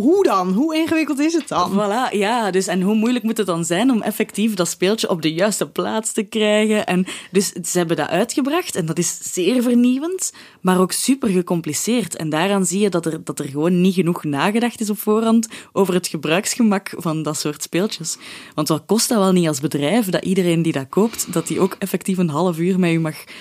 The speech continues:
Speaker 2: bellen daarover, over hoe dat ze het moeten gebruiken?
Speaker 1: Ja, en maar misschien is dat wel om te anticiperen op het feit dat ze veel vragen gaan krijgen.
Speaker 2: Dat, ik denk dat
Speaker 1: Ja.
Speaker 2: ze, want het is ook al versie twee ondertussen die uit is.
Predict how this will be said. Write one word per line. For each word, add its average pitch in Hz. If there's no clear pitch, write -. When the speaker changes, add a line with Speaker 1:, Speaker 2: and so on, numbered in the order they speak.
Speaker 2:
bellen 170
daarover, 185
over 156
hoe 156
dat 175
ze -
het 170
moeten 151
gebruiken? 143
Speaker 1:
Ja, 202
en 190
maar 202
misschien 214
is 202
dat 190
wel 175
om 180
te -
anticiperen 214
op 170
het 180
feit 165
dat 180
ze -
veel 185
vragen 165
gaan 170
krijgen. -
Speaker 2:
Dat, -
ik 175
denk 202
dat 175
Speaker 1:
Ja. 147
Speaker 2:
ze, 180
want 156
het 170
is 170
ook 175
al 170
versie 160
twee 170
ondertussen 208
die 196
uit 190
is. -